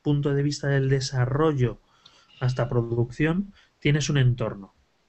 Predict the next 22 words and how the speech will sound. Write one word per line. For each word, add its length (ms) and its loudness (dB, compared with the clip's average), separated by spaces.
un 140 2
entorno 600 -2
completo 920 0
y 580 0
para 240 -4
hacer 220 -2
tus 200 0
pruebas. 560 -6
De 140 0
acuerdo 260 0
que 160 0
no 220 4
va 100 4
a 80 0
ser, 400 0
que 140 0
es 100 -2
un 220 0
paso 320 0
mucho 320 0
más 300 0
light 380 0